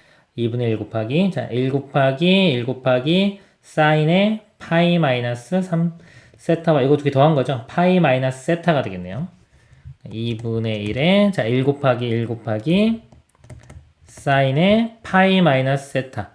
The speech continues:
파이 마이너스 세타인데 사인 세타와 같죠? 이렇게 사인 세타로 쓰겠습니다.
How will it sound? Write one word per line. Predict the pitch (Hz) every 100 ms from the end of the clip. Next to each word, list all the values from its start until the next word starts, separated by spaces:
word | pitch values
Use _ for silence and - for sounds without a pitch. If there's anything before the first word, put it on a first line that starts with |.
| _ _ - - -
파이 | - 180 196
마이너스 | 175 156 156
세타인데 | 180 175 175 170 190
사인 | 185 180 175
세타와 | 190 190 170
같죠? | 120 110 - 123 185
이렇게 | 139 113
사인 | - 131
세타로 | 127 120 113
쓰겠습니다. | - 120 - 90 87 110 190 -